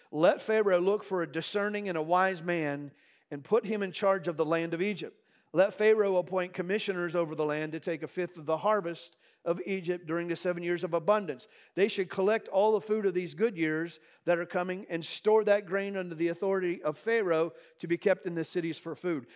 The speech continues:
This food should be held in reserve for the country to be used during the seven years of famine that will come on Egypt, so that country may not be ruined by famine." So Joseph is telling him what to do now,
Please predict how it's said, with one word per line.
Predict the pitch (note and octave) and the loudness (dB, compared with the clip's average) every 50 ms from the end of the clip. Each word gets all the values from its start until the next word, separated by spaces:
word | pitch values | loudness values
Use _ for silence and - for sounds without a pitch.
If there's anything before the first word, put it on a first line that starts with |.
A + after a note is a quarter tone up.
| - _ _ | -20 _ _
This | C#3+ G3 A3 A3 | 2 2 2 2
food | - - A#3+ A3+ A3+ F3 | 0 0 0 0 0 -2
should | - - F3+ D#3+ | -6 -6 -4 -2
be | F3 E3+ | -2 -2
held | E3 F#3 G3 G3+ F#3 | 0 2 0 0 0
in | F#3 E3+ E3 | -2 -4 -4
reserve | E3 D#3 - F#3 F#3+ G3 G3 F#3+ | -6 -4 -2 0 0 0 0 -2
for | F3+ D3+ | -4 -6
the | D3+ | -6
country | D3 - - A3 G#3+ - - C#3+ C#3+ D3 C#3+ - - - - _ _ | -8 -6 -8 -8 -8 -6 -8 -6 -6 -6 -6 -8 -12 -20 -20 _ _
to | - E3+ | -8 -8
be | E3 E3 | -6 -6
used | E3+ F3+ F#3 F#3+ F3 C#3+ | -6 -6 -6 -6 -6 -4
during | E3 F3 F3 F3 F3 | -2 -2 -2 -2 -4
the | E3 | -6
seven | - - F#3 F3 E3+ E3 | -6 -2 -2 -2 -2 -2
years | D#3+ E3 F3 E3+ D3 | -6 -6 -6 -6 -8
of | D#3 - | -10 -8
famine | _ G3+ G#3 G3 E3+ D#3 D3+ D#3 | _ -2 -2 -2 -2 -2 -2 -4
that | D#3+ D#3+ D3 | -4 -4 -4
will | D3 C#3 | -8 -8
come | - E3 D#3+ E3 | -6 -6 -4 -4
on | D#3+ - - | -4 -6 -4
Egypt, | - G3+ G3 C#3+ D#3+ D#3 - | -4 -4 -4 -2 -6 -8 -8
so | - - - D#3 | -8 -6 -2 0
that | D#3 F#3 F#3+ F#3+ | 0 0 0 -2
country | - F3 E3+ E3 - D#3+ D#3 | -6 -8 -8 -6 -8 -8 -6
may | D3+ D3+ D3+ | -6 -6 -4
not | D3+ D3+ D#3 | -4 -6 -6
be | D#3 C#3 | -6 -8
ruined | C#3 C#3 D3 D3 C#3+ C#3 | -6 -6 -6 -8 -6 -6
by | C#3+ C3+ | -6 -6
famine." | C3+ - F#3+ F#3+ F3 D3 A#2 G#2 - - - - - _ | -6 -6 -6 -6 -6 -8 -12 -14 -16 -20 -20 -20 -20 _
So | - F3 D#3+ | -6 -6 -4
Joseph | C#3 C3 F#3 G3+ A3 G#3+ - D3 D3+ D#3 | -2 0 2 2 2 2 -2 -6 -4 -2
is | E3+ D3+ C#3 - | -4 -6 -4 -2
telling | - G3 G3 F3+ F3 E3 | -4 -2 -2 -2 -4 -6
him | E3+ D#3 | -8 -6
what | D3+ D#3 E3 - | -6 -8 -6 -6
to | D3 D3+ | -8 -6
do | D#3 G3 G3 | -4 -6 -4
now, | F3+ D#3 C#3+ C3+ A#2 G2+ - | -4 -4 -4 -4 -6 -8 -12